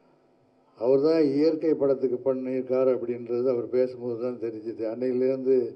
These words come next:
அருண் விஜய் எனக்கு தெரியும், எப்போ இருந்தாலும் என்கிட்ட பேசுவார், செய்வார்னு சொன்னாங்க. அவருக்கும் என்னுடைய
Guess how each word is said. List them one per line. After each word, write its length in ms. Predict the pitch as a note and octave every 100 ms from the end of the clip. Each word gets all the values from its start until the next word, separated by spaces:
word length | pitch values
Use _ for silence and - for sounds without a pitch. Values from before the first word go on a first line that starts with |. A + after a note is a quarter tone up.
| - - - - -
அருண் 220 | A#2 B2 A#2+
விஜய் 340 | A#2 A#2+ A#2 A2 G2 - - -
எனக்கு 240 | A#2 A2+ A#2
தெரியும், 540 | A#2+ B2 B2 B2+ B2 A#2 - - _ _ _ _ _ _ _ _
எப்போ 260 | B2 B2 B2+
இருந்தாலும் 400 | C3+ B2+ C3+ C3+
என்கிட்ட 240 | B2+ B2 B2+ B2+
பேசுவார், 460 | C3 B2+ B2 A#2+ B2 A#2+ B2
செய்வார்னு 400 | B2 B2 A#2 A2+
சொன்னாங்க. 400 | A#2 A2+ A2 G#2+ A2 A2+ A2 - - - A2
அவருக்கும் 460 | A#2+ A#2+ A#2 A#2+ A#2
என்னுடைய 260 | A2 A2+